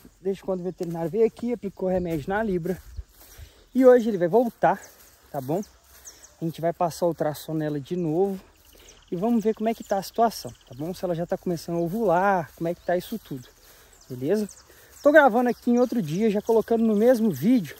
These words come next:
pra vocês já terem notícias completas, tá bom? De como que tá as coisas. É,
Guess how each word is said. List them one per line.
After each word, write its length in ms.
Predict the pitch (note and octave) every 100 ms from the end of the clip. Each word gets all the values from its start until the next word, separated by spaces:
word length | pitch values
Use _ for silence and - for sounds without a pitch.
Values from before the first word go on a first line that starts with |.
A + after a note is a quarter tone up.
| - - - -
pra 120 | -
vocês 300 | F#3+ G3+ A3+ G3
já 140 | G#3
terem 260 | - G#3+ A3
notícias 540 | A3 - G#3+ - G#3
completas, 960 | - - C#4+ D4 - G#3 G#3 - - -
tá 160 | - C#3
bom? 240 | E3+ G#3+ - - - - -
De 60 | E3+
como 260 | F3+ G3
que 80 | -
tá 180 | - F#3
as 120 | A3 -
coisas. 540 | D#3 - - - - - - - _ _ - - - -
É, 760 | D#3 D#3 D3+ C#3+ C#3 C3+ B2+